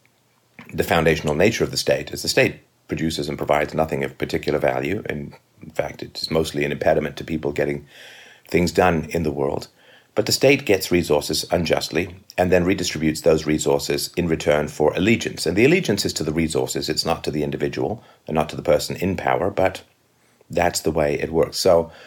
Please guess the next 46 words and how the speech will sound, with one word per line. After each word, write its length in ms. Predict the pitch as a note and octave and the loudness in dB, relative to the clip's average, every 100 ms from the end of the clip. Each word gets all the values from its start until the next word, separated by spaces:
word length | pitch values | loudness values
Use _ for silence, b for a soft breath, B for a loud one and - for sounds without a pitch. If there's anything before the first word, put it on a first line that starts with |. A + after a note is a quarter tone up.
| B B B _ | B B B _
if 180 | - - | -2 2
you 80 | C3+ | 4
understand 420 | A2 - D#3 C#3+ | 4 4 4 4
all 140 | E2+ D2 | 4 4
of 80 | |
that, 320 | D2+ C#2+ C#2 - | 4 2 2 -4
that 180 | F2 - | -8 0
you 80 | E2+ | 0
are 40 | |
not, 280 | F2 G#2 - | 2 -2 -2
when 140 | G#2 | 0
you're 100 | G2 | 0
dealing 220 | F2+ E3+ G2 | 0 0 0
with 100 | E2+ | 2
the 60 | |
left, 320 | E2+ D#2 - | 2 2 0
when 100 | D2+ | -2
you're 80 | D#2+ | 0
dealing 240 | D2+ A#2+ E2+ | 2 2 2
with 160 | D2 | 0
collectivists 560 | - D2+ D#2+ C#2+ D2+ - | 0 0 0 -2 -6 -4
and 80 | - | 2
socialists 460 | D#2+ - - D2 | 2 2 -2 -4
and 100 | D2 | -4
communists 500 | C#2+ D#2 E2 C#2+ - | 0 2 2 0 -2
and 80 | C#2+ | -4
so 220 | - C#2+ | 0 2
on, 180 | C#2+ C#2+ B B B | 2 -2 B B B
you're 100 | G#2 | 0
not 180 | C#3 D#3 | 0 4
dealing 260 | G2 F2 | 4 4
with 100 | D2+ | 4
honorable 420 | D#2 E2+ D2 C#2 C#2+ | 2 4 2 2 0
opponents. 480 | - D#2+ - - | 0 -2 -2 -6
And 80 | - | -8
this 120 | - | -6
is 100 | - | -2
not 300 | G2 D2 - _ _ - | 0 0 -2 _ _ -2
what 180 | D#2+ | 2
I 160 | D2+ G2+ | 2 2
say. 240 | - D2+ | 0 -4
This 160 | D#2 - | -6 -8
is 80 | G2+ | -2
what 140 | A#2+ | 0
they 120 | G3 | 0
say. 240 | B3+ - | 0 -4